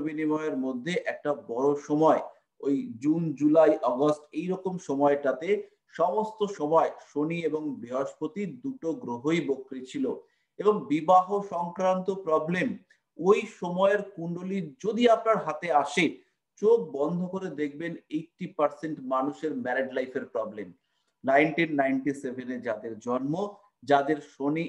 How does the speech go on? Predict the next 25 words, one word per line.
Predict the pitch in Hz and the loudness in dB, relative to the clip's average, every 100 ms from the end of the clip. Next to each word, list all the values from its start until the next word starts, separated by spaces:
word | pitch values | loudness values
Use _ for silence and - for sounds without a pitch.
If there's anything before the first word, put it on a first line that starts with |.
| - 123 | -6 -6
এবং | 135 123 107 | -4 -4 -6
বৃহস্পতির | 120 127 - - - 123 110 | -6 -6 -8 -14 -12 -12 -10
মধ্যে | 113 104 117 107 | -12 -10 -14 -14
ক্ষেত্র | 110 _ 120 110 | -20 _ -16 -14
বিনিময় | 117 117 120 113 117 | -14 -8 -6 -6 -10
ঘটেছে, | 117 143 196 202 - - - | -8 -4 0 -2 -2 -14 -12
এটা | - 147 151 | -4 -4 -2
কিন্তু | 151 156 151 | -4 -2 -4
একটা | 147 180 196 - - _ 101 98 107 | 0 0 0 -2 -18 _ -18 -6 4
really | 160 185 156 120 | 4 6 2 2
ভালো | 113 107 110 | 0 -2 -4
যোগ। | 101 - _ _ - | -8 -10 _ _ 2
এই | 156 151 - | 2 2 -2
যোগে | 139 135 160 139 | -4 0 0 0
মানুষের | 120 127 - 131 123 | -2 -4 -4 -4 -4
মধ্যে | 120 - 143 143 | -6 -6 -8 -6
সাত্ত্বিক | - 123 - - 233 160 123 | -4 -4 -6 -8 -6 -6 0
ভাব | 135 - - | 0 0 -4
আসা | 127 135 127 127 | 0 2 2 0
উচিত, | - 151 - _ _ - | 2 0 0 _ _ -12
সামাজিকতার | - 139 160 165 165 170 165 160 - | 0 4 4 2 -2 -4 -2 -2 -2
প্রতি | 135 135 160 165 - | -6 -4 -2 -2 -4
এবং | 120 127 - | -10 -12 -8
সামাজিক | 127 123 135 135 131 123 | -2 0 0 0 -2 -4
রীতিনীতির | 127 127 160 147 147 151 | -4 -2 -2 -2 -2 -4